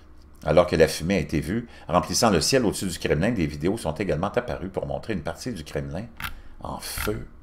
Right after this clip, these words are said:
Je vous laisserai le lien de cet article-là. Vous verrez justement, euh, ce, euh, cette, euh, vidéo-là. Et on accuse naturellement le pays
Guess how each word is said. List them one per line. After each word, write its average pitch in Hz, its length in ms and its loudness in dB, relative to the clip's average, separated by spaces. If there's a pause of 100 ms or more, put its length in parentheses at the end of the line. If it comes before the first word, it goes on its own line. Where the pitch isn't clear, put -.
(500)
Je - 100 -14
vous 73 60 -6
laisserai 76 260 -2
le 80 100 2
lien 82 240 -4
de 85 180 -6
cet - 300 -10
article-là. 73 480 -8
Vous 82 180 -6
verrez 73 460 -4 (1700)
justement, - 760 -4 (140)
euh, 80 200 -14
ce, - 540 -4 (840)
euh, - 40 -14 (1500)
cette, - 380 -4
euh, 76 200 -2 (220)
vidéo-là. 73 680 -2 (3000)
Et 95 120 10
on 85 200 8
accuse 110 400 2
naturellement 82 680 0
le 76 120 0
pays 92 460 2